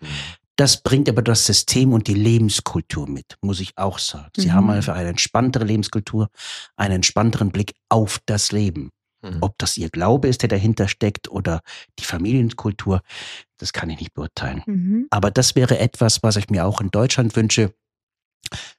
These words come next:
Speaker 2: dass wir einfach wieder ein bisschen entspannter mit der Materie umgehen, generell, und nicht nur unter Zeitdruck und Leistungsdruck arbeiten,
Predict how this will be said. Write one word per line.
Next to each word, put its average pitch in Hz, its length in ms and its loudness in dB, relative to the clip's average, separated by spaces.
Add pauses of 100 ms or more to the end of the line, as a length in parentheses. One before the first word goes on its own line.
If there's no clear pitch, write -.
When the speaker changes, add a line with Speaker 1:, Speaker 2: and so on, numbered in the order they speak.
(120)
Speaker 2:
dass - 260 2
wir 98 220 -2
einfach 117 640 2
wieder 101 220 -2
ein 92 100 0
bisschen 104 420 2 (320)
entspannter 110 540 2
mit 98 180 2
der 95 80 0
Materie 90 600 0
umgehen, 95 400 0 (100)
generell, 92 580 2 (360)
und - 200 -2
nicht - 280 0
nur 104 80 2
unter 90 220 -2
Zeitdruck - 760 -2 (460)
und 87 100 -2
Leistungsdruck 95 760 -2
arbeiten, - 600 -8